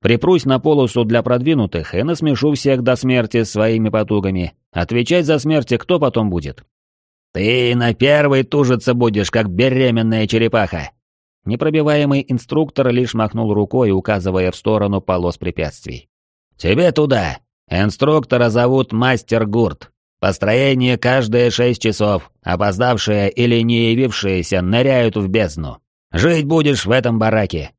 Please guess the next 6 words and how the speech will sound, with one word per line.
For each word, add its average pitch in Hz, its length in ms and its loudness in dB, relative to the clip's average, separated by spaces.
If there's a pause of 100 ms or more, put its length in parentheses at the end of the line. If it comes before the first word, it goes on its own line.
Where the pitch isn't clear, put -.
(140)
Регистрируйся 127 880 0
и 151 160 2
вперед 135 460 0
на 127 160 0
тренировку, 127 600 0
новичок. 101 560 -4